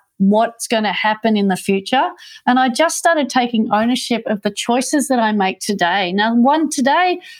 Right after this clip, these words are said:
I'm in support of my health and well-being. Tomorrow, I may sabotage it. <laughs> But that's the choice that I make tomorrow. But today, these are the choices that I'm making, and I'm owning these choices on a day-to-day basis. Today, I woke up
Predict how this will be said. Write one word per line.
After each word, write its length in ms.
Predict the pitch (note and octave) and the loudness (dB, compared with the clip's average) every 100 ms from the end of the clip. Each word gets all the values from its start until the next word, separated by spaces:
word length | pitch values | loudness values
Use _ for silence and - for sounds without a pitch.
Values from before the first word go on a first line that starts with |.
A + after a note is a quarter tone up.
| - - | -4 0
I'm 200 | D4 C#4+ | 2 4
in 120 | C#4 | 2
support 560 | - C4+ - C#4 A#3 - | 0 -4 0 0 0 -2
of 180 | A3+ A3 | -4 0
my 180 | A3+ G3+ | 0 0
health 220 | G3+ G3 | -2 -2
and 120 | G3+ | -2
well-being. 440 | G3+ F#3+ F#3+ F#3 G3 | -2 -2 -2 -2 -4
Tomorrow, 540 | - C#4+ F#4+ C#4+ C4 B3+ - - | 0 0 2 0 0 -4 -12 -2
I 120 | C#4+ C#4+ | 0 2
may 200 | D4 D#4 | 2 2
sabotage 640 | - A#3+ A#3+ A#3+ G3 F3 | 0 0 0 0 -2 0
it. 160 | F3+ D4+ - _ - | -4 -6 -16 _ 0
<laughs> 380 | A3+ - C4 - - - | 0 2 0 0 -8 0
But 100 | C#4+ | 2
that's 220 | D#4 E4 | 2 0
the 120 | - D#4+ | -2 0
choice 340 | D4+ C4 B3+ | 2 0 0
that 100 | B3 | 0
I 120 | A#3 | 0
make 260 | A#3 A3 G#3+ | 2 0 0
tomorrow. 560 | - G#3+ G#3 G#3 E3+ | 2 2 4 2 0
But 220 | F3 A3 - | 0 -2 -2
today, 440 | B3 D4 D4+ D4+ | 0 2 2 2
these 280 | C4 C4+ B3 | 2 0 0
are 20 | |
the 100 | A3 | -2
choices 440 | A3+ G#3+ G#3+ G#3 | 0 -2 -2 -2
that 80 | G#3+ | -2
I'm 120 | G3+ | 0
making, 440 | G3+ B3 C4 C#4 C4 | 0 0 0 -2 0
and 100 | A3+ | 0
I'm 160 | A3 - | -2 0
owning 340 | A3 A3+ A#3 | 0 2 2
these 180 | G#3+ F#3+ | 2 0
choices 460 | - G3 G3 - G3 | -2 -2 -2 -2 -2
on 120 | F#3 | 0
a 80 | F3+ | -2
day-to-day 540 | G3 F#3 F#3 G3 F#3+ F#3+ | -2 -4 -2 -4 -2 -2
basis. 520 | F#3+ F#3+ F#3 F3+ - - - - | -6 -4 -6 -6 -10 -12 -10 -6
Today, 360 | - D4 D#4+ E4+ | -2 0 2 2
I 140 | D4 | 2
woke 320 | C#4+ C4+ C4+ C4+ | 2 2 2 0
up 180 | B3 | -2